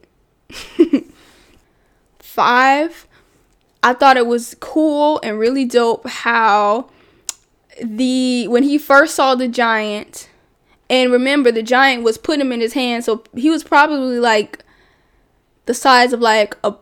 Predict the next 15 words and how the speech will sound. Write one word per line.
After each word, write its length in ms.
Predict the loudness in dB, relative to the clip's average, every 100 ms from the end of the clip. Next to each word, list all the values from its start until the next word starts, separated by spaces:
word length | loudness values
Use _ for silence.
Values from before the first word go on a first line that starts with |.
| _
maybe 240 | -6 -4 -2
a 100 | -2
large 400 | 0 0 -2 -6
beetle 360 | -6 0 0
in 100 | 0
his 140 | -4 -6
hand 360 | -6 -4 -6
compared 360 | -6 -2 0 0
to 100 | -4
a 80 | -4
giant, 560 | -4 -2 -4 -8 -10 _ _ _ _ _
and 520 | -6 -4 -2 -4 -8 -14 _ _
he 240 | 2 4
didn't 580 | 4 0 -2 -4 -4 -6 _ _ _ -20 -20 _ _ _ _ -20 _
keep 460 | -2 2 2 -2